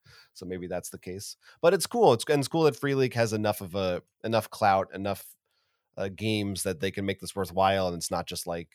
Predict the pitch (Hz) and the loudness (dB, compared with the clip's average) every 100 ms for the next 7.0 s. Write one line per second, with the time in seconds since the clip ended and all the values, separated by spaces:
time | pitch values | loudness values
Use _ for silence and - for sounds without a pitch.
0 | - 127 107 101 85 98 98 - 92 - | -6 -2 -2 -2 -4 -4 -4 -6 -10 -6
1 | 98 92 85 85 85 80 87 _ _ _ | -4 -4 -6 -6 -8 -10 -12 _ _ _
2 | - 95 104 90 82 - - 90 80 87 | -12 -6 -4 -2 -4 -8 -8 -6 -6 -8
3 | - 76 78 - - - - - _ _ | -10 -12 -14 -14 -18 -16 -20 -20 _ _
4 | _ - - _ - 131 139 139 147 - | _ -20 -20 _ 0 4 4 4 -2 -4
5 | 143 151 170 180 - 175 160 151 151 156 | -2 4 6 6 2 0 0 0 2 2
6 | 147 131 143 135 131 135 135 127 - | 0 -2 -4 -4 -4 -4 -4 -4 -10